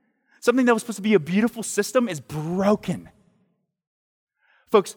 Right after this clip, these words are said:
if we look into our world, how many broken systems do we see? That, that at its heart, you might be going, "Man, that is a wonderful way to care for the impoverished, for the marginalized, to the poor." But man has taken that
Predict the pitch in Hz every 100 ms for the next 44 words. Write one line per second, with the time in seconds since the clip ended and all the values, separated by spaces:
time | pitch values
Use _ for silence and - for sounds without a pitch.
0 | - - 180 190 180 202 233 220 - 170
1 | 151 147 151 165 170 214 214 190 180 175
2 | 185 - 170 - 151 147 135 131 - 165
3 | 95 - _ _ _ - 208 185 - -
4 | 208 185 208 - - - - 214 240 -
5 | - 226 240 214 196 185 220 196 185 226
6 | 220 220 180 175 185 220 226 233 208 185
7 | 202 196 165 120 - - - 185 - 208
8 | 208 233 226 190 170 160 - 190 196 139
9 | - - 151 151 180 202 208 170 156 139
10 | 127 - 160 127 - 226 196 107 101 _
11 | _ _ _ _ _ _ _ _ _ _
12 | _ - 190 196 226 262 247 170 170 -
13 | - 226 247 240 220 220 208 -